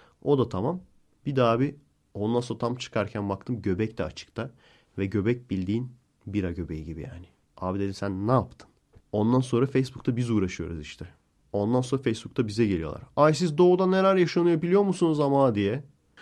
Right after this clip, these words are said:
<sighs> Hayır. Şunu diyebilirsiniz. Belki insanlar hani bizi çok fazla takip etmeyenler anlayamayabilir.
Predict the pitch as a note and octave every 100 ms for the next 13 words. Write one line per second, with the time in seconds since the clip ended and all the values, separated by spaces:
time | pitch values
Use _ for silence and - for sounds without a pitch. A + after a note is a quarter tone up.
0 | - - - - _ _ - C3+ A#2+ G#2+
1 | G2+ - - - - - _ _ - C3
2 | G#2+ - _ _ _ - - C3+ C#3+ C#3
3 | C#3+ D3+ B2 F#2+ - - - _ _ _
4 | - G#2+ G#2+ B2 A#2 A2+ A2+ G#2+ A2+ A2
5 | G2 F#2+ G2+ A2+ - _ _ - A#2 A2
6 | A2 G2+ G#2 G2+ F#2+ G2+ A#2 - G2 F#2
7 | A2 - G2+ F#2+ G2+ G2+ G2 F#2+ G2 F2+